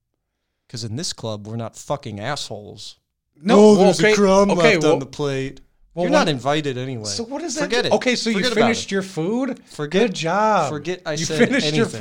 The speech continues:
Speaker 2: food. He finished his food. Wow. Probably didn't pay for it and finished it. Good job.
Speaker 1: Um,
Speaker 2: So proud of you.
Speaker 1: actually
Speaker 2: <laughs>
Speaker 1: paid for half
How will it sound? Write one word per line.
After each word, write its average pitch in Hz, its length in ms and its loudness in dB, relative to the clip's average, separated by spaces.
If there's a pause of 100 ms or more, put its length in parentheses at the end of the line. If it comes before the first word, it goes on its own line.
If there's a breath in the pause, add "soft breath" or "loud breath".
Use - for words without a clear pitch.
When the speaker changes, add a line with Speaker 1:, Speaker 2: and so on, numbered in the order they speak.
(140)
Speaker 2:
food. - 40 -20 (120)
He 143 160 -6
finished 147 380 -8
his - 160 -10
food. 98 400 -12
Wow. 104 380 -8 (180 soft breath)
Probably 160 240 -6
didn't 180 240 -6
pay 170 180 -6
for 110 300 -8
it 107 200 -14
and 123 260 -8
finished 101 440 -14
it. 90 180 -16 (240)
Good 151 160 -8
job. 95 400 -8 (480)
Speaker 1:
Um, 151 440 -2
Speaker 2:
So 127 60 -8
proud 104 280 -8
of 98 60 -16
you. 95 180 -20 (220)
Speaker 1:
actually 139 720 -8 (160)
Speaker 2:
<laughs> - 180 -14
Speaker 1:
paid 120 300 -12
for 117 200 -14
half 160 720 -12